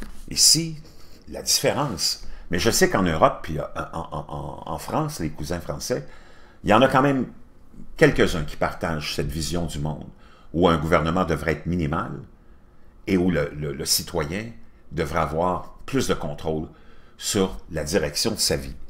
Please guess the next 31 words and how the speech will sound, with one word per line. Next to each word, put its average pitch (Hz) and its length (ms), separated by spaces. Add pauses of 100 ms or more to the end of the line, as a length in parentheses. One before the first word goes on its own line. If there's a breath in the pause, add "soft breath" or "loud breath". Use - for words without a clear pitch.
(240 soft breath)
Je - 180
veux 202 100
que - 80
vous 131 120
m'envoyiez 104 340
des 104 120
commentaires 90 520
là-dessus. 76 300
Je 120 100
veux 202 60
savoir 170 540 (920 loud breath)
comment 151 260
ça 107 160
se - 80
passe 120 260
en 87 120
Europe. 78 400
C'est - 280
quoi 190 220
le 101 120
sentiment 92 560
général ? 90 360
Parce - 160
qu'on 117 100
peut - 120
pas 143 100
se - 120
fier 120 140
aux 80 100
médias, 78 440
naturellement. 78 580